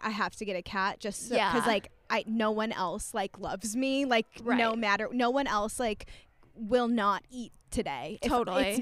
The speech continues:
Speaker 1: if not because of me.
Speaker 2: Yeah.
Speaker 1: So that is extremely interesting.
Speaker 2: Yeah, I know.
Speaker 1: So my South Node in Pisces and North Node in Virgo,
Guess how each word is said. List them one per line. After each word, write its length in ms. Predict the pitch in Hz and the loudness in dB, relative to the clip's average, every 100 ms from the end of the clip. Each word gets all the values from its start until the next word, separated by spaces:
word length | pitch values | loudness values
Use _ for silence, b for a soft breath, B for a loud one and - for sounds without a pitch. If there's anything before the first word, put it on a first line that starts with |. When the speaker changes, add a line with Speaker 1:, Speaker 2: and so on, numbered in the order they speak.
| 220 | -2
Speaker 1:
if 140 | 254 233 | 0 2
not 200 | 196 - | 0 0
because 360 | 233 226 202 | -2 -2 0
of 160 | 202 202 | -4 -4
me. 400 | 190 87 120 220 | -6 -6 -12 -10
Speaker 2:
Yeah. 400 | 226 202 180 247 | -2 0 0 -4
Speaker 1:
So 160 | - 226 | -2 0
that 160 | 220 | 2
is 80 | 240 | 0
extremely 960 | 269 - - - 208 202 208 202 160 107 | -4 -6 -12 -6 -4 -2 0 -2 -6 -10
interesting. 600 | 185 - - 120 120 233 | -10 -10 -12 -12 -12 -6
Speaker 2:
Yeah, 340 | 233 226 127 247 _ - | -2 -2 -4 -10 _ -12
I 80 | 220 | -6
know. 300 | 214 180 240 | -6 -6 -6
Speaker 1:
So 320 | - 277 269 - | 0 2 2 2
my 320 | 262 240 233 285 | 0 0 0 -2
South 400 | - 277 285 254 | 0 0 0 0
Node 240 | 220 214 | 0 0
in 160 | 208 208 | -2 -4
Pisces 1040 | 214 185 190 - 190 123 127 156 240 - - - | -4 -4 -6 -6 -6 -6 -6 -6 -6 -10 -14 -6
and 460 | 220 196 202 196 | -2 0 -2 -2
North 320 | 208 185 202 220 | -2 -2 -4 -4
Node 220 | 196 - | -4 -4
in 220 | 214 208 | -6 -4
Virgo, 580 | 190 165 180 208 208 | -6 -8 -6 -4 -2